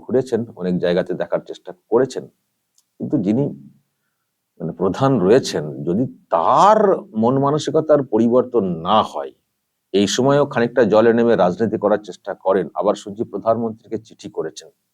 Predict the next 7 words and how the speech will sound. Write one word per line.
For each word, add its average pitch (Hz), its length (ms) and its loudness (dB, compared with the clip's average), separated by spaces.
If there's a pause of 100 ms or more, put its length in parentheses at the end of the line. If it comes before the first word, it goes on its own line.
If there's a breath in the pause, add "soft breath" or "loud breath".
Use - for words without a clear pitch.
(640)
চিঠিটা 98 300 0
কি 113 200 -6
করেছেন 107 480 0
দেখতে 92 260 -4
হবে, 76 240 -4 (140)
কি 92 100 -8
উদ্দেশ্য। 87 400 -6